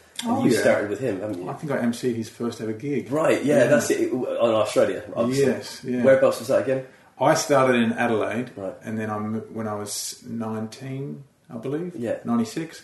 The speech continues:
Speaker 1: Mm.
Speaker 2: and then I, Yanni, I would have met him in Melbourne. I moved to Melbourne when I was, you know, sort of ninety-eight, I think.
Speaker 1: Right.
Speaker 2: Yeah,
Speaker 1: Mad.
Speaker 2: after a couple of years, yeah.
Speaker 1: And so you've done, like, how many hours have you got under your belt at this stage?
Speaker 2: And, like, solo shows?
Speaker 1: Yeah.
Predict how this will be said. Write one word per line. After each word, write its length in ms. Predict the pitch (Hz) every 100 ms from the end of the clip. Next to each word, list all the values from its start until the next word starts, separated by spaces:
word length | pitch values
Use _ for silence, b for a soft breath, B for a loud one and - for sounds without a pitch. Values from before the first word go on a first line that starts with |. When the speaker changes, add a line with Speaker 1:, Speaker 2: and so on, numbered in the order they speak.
| -
Speaker 1:
Mm. 240 | 147 127 107
Speaker 2:
and 80 | 120
then 120 | 113
I, 440 | 110 110 110 110 -
Yanni, 800 | 120 135 123 123 123 117 113 - _ _ _ _ _ -
I 60 |
would 120 | 110 101
have 60 |
met 160 | 104 95
him 120 | 104
in 80 | 95
Melbourne. 260 | 98 98 -
I 80 | 104
moved 180 | 104 -
to 100 | -
Melbourne 340 | 98 98 - - _ -
when 120 | 104
I 80 | 120
was, 160 | 120
you 60 | 110
know, 140 | - 123
sort 260 | - -
of 60 | - _ B B B B B B _ _ _ _ _
ninety-eight, 480 | 120 113 110 110 117 - -
I 20 |
think. 140 | 110 107
Speaker 1:
Right. 260 | 107 - -
Speaker 2:
Yeah, 180 | 117 - -
Speaker 1:
Mad. 200 | 104 92
Speaker 2:
after 160 | 117 110
a 40 |
couple 200 | - -
of 60 | 101
years, 220 | 101 -
yeah. 200 | 151 131 117 - _
Speaker 1:
And 100 | 104
so 100 | -
you've 140 | 120 113
done, 120 | 107
like, 120 | 98
how 100 | - 107
many 140 | 110
hours 200 | 104 104
have 80 | 98
you 80 | 95
got 120 | 95
under 80 | 95
your 100 | 98
belt 280 | 104 95 -
at 80 |
this 140 | 95 98
stage? 420 | - 92 87 - _ _ _ _ - -
Speaker 2:
And, 200 | 127 127
like, 140 | 120
solo 320 | 120 127 127
shows? 360 | 117 147 156 -
Speaker 1:
Yeah. 260 | 113 113